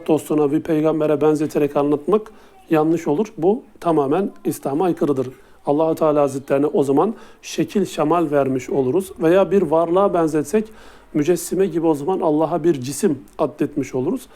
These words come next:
Bunları söyleyemeyeceğimizden dolayı çocuğun yaşı da küçük, nasıl anlatacağız? Allah bizleri seven, en önemli şey şu. Hadis-i şeriflerde de geçer ya, "Gazab-ı, e, rahmetim gazabımı geçmiştir." diye buyurur,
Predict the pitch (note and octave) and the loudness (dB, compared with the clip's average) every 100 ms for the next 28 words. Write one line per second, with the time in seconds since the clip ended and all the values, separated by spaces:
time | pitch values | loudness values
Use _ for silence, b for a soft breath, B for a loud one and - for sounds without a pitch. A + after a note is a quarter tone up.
0 | B B - D#3+ F3 F#3+ F#3 F3 D#3+ G3 | B B -4 0 2 0 0 0 2 2
1 | A3 F#3+ E3 D#3 D3+ C#3 C3+ C3 C3+ B2 | 2 0 2 2 2 2 0 0 0 0
2 | C3 B3 - D3+ C#3 E3+ F3 E3 F#3+ E3 | 0 -2 -4 -4 0 2 2 0 0 -2
3 | D#3+ F3 F#3 - F#3+ F#3+ D3+ C#3 C#3 D#3 | -2 -6 -4 -2 -2 -2 -2 -2 -2 -4
4 | G#3 - B B B B B - - A3 | -4 -8 B B B B B -14 -2 2
5 | G3+ F#3+ F#3 F#3 E3+ F3 D#3+ E3+ E3 B2 | 2 0 0 0 2 2 0 2 2 0
6 | - - - - F3+ E3+ D#3 D3+ - E3+ | -8 -20 -8 0 2 4 2 0 0 -4
7 | D#3+ C#3 - - - - C#3 - D3 - | -4 -8 -8 -12 -10 -6 -4 -4 -4 -2
8 | C#3+ C3+ C#3 C#3 A3+ C#3 C3 B B B | -2 -2 -2 -2 -2 -2 -2 B B B
9 | B - D#3 D#3 D3 E3 E3+ C#3+ B2+ D#3 | B -4 -2 0 -2 -2 -2 0 0 -2
10 | - D#3 G#3 E3 D3+ C#3+ C#3 D#3 F#3+ D3+ | -2 -4 -2 0 0 0 0 0 -2 -2
11 | D3 D#3+ - D3 B2+ C3 B2 F3+ | -2 -4 -4 -4 -2 -2 -2 -4